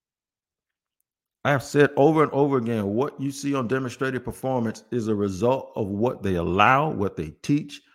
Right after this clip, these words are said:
and it is about the attitude that goes on. When you see a team that plays like they don't care,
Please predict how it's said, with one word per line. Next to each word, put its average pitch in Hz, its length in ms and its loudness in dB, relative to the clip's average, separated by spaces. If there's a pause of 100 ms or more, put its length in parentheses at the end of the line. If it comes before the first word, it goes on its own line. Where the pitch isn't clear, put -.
(480)
and 110 160 -2
it 110 120 0
is 95 180 -4
about 113 320 0
the - 200 -4
attitude 135 500 -2
that 127 140 -2
goes 117 280 0
on. 107 80 -8
When 110 140 -2
you 147 120 -4
see 185 260 -6
a 165 40 0
team 127 580 -4 (800)
that 123 280 -2
plays 143 320 2
like 123 220 2
they 127 120 2
don't 120 320 2
care, 139 420 2